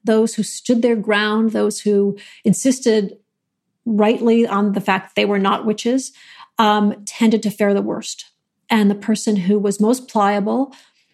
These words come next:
who was most amenable to instruction from the bench, who was most willing to confess, and especially to name names, that person fared better, if not best. Um, the confessors don't tend to hang.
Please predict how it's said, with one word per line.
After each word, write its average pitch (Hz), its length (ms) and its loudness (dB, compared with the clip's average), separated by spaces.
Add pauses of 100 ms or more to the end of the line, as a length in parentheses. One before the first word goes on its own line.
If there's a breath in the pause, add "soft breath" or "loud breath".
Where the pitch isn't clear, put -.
(100)
who 233 80 6
was 214 180 2
most 226 220 2
amenable 220 600 2
to 233 140 -2
instruction 202 640 -4
from 208 160 0
the 202 80 0
bench, 220 640 -2
who 233 100 2
was 202 200 -2
most 202 220 -2
willing 226 380 2
to 233 100 -4
confess, 226 540 -2
and 208 160 -2
especially 285 720 -4
to 202 120 -2
name 208 280 2
names, 240 520 0 (380 soft breath)
that 208 260 0
person 196 320 -2
fared 196 400 -6
better, - 400 -8 (100)
if - 180 -2
not 202 240 2
best. - 440 -4 (520 loud breath)
Um, 208 600 2 (120)
the 233 100 0
confessors 226 480 2
don't 202 260 -2
tend 190 200 2
to 190 60 -4
hang. 226 440 -8